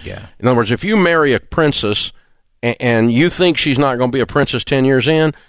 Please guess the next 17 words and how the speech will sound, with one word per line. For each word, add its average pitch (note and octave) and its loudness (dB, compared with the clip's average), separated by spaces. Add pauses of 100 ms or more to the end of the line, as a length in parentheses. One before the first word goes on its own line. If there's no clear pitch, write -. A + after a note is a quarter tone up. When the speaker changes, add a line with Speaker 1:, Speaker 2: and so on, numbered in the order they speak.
(260)
Speaker 2:
you're E3+ 2
an B2 2
idiot. B2+ -2
Speaker 1:
Yeah. F2+ -10
Speaker 2:
She's - 0
still E3 2
gonna C#3 0
be A#2+ 0
a G2+ -2
princess. - -4 (320)
Okay? B2 0
If B2 -2
you F3+ 2
marry F3 4
a C3 0
guy, C#3 -2
girls, C3 0